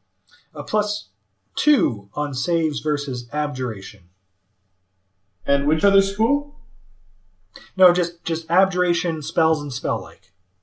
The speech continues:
Speaker 2: Okay.
Speaker 1: And you have your dispel magic once per day.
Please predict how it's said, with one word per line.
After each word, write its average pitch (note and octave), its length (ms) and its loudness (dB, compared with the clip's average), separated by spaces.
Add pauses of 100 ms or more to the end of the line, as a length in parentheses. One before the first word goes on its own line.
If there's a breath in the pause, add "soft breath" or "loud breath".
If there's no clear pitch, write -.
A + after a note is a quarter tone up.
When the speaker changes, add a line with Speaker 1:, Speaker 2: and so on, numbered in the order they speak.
(480)
Speaker 2:
Okay. D#3+ 340 2 (1900)
Speaker 1:
And B2+ 140 -6
you C3+ 80 -4
have D3 160 -2
your C#3 100 -2
dispel D3 340 -2
magic D#3+ 360 -4
once D#3+ 160 -4
per G#3 120 -10
day. C3 280 -6